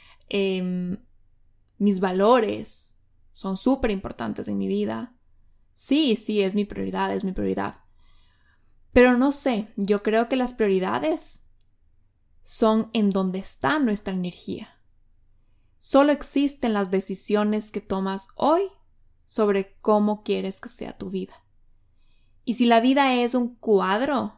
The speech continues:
y en este instante estás dando pinceladas de ese cuadro, si te pasas demasiado tiempo por los bordes preparando no sé qué cosa, nunca vas a pintar el paisaje que quieres.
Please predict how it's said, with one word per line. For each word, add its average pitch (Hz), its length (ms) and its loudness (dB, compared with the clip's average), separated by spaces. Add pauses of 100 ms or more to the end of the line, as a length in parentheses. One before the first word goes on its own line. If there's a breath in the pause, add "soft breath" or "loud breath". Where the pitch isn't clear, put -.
(1160)
y 202 140 0
en 208 120 4
este 220 220 0
instante 220 460 0
estás 196 260 -6
dando 202 320 -2
pinceladas 196 760 -2
de 254 60 -2
ese 269 140 -4
cuadro, 302 540 0 (680)
si - 160 -6
te 277 140 0
pasas 285 380 0
demasiado 262 760 -2
tiempo 240 520 -2
por 202 160 0
los 202 280 0
bordes 220 540 0
preparando 208 840 2
no 196 140 0
sé 202 140 -6
qué 226 160 -4
cosa, 247 580 -2 (320)
nunca 262 380 6
vas 240 180 -2
a 247 140 -6
pintar 214 420 -4
el 254 120 -4
paisaje 240 540 -8
que 240 160 -12
quieres. - 640 -8